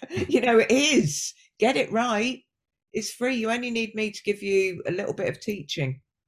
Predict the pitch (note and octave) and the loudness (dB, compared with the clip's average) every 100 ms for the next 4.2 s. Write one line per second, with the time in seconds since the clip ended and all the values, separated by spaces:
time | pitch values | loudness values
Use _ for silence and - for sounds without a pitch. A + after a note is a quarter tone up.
0 | _ _ - D#3+ E3+ D#3+ D#3+ D#3 D#3+ - | _ _ -8 -4 0 0 0 0 -2 -4
1 | - - F3+ G3 G#3+ G#3 - F#3+ F#3 F#3+ | -8 -6 -6 -6 -6 -8 -8 -8 -8 -10
2 | F#3 - D3+ D3+ D3+ D#3+ E3+ F3 E3+ - | -10 -6 -2 0 0 -2 -2 -4 -6 -10
3 | D#3 D#3+ D#3 D3 D3 D3 C#3+ C3 - - | -8 -4 -2 0 0 -2 -4 -4 -6 -16
4 | - | -20